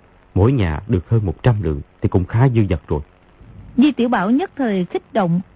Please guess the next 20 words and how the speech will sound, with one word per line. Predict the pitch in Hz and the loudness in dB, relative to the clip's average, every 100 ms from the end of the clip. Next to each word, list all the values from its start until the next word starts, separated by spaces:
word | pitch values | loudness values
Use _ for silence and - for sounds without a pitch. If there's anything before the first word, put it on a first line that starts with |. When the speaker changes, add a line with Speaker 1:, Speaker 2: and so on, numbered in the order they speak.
| - | -6
Speaker 2:
khẳng | 226 190 | -2 -2
khái | 214 240 240 370 | -2 -4 -4 -4
quyên | 254 254 233 | 0 2 2
tiền, | 226 208 175 - _ _ - - | 2 2 0 -2 _ _ -20 -2
trong | 302 277 | 2 4
lòng | 247 185 175 | 4 2 2
đang | 233 220 214 | 2 0 0
xót | 294 339 | -2 -4
của, | - 208 170 285 - - - - | 0 2 2 0 -6 -20 -16 2
nghe | 240 247 | 4 4
Khang | 240 262 | 2 2
Hy | 240 247 233 | 4 4 2
bớt | 202 247 381 - | 2 0 0 0
cho | 262 | 4
năm | 233 254 254 | 6 6 4
mươi | 262 254 | 2 2
vạn | 214 175 185 | 0 2 2
lượng, | 208 175 190 - - | 4 4 2 -2 -6
lập | 226 233 - | 0 0 2
tức | 381 | -2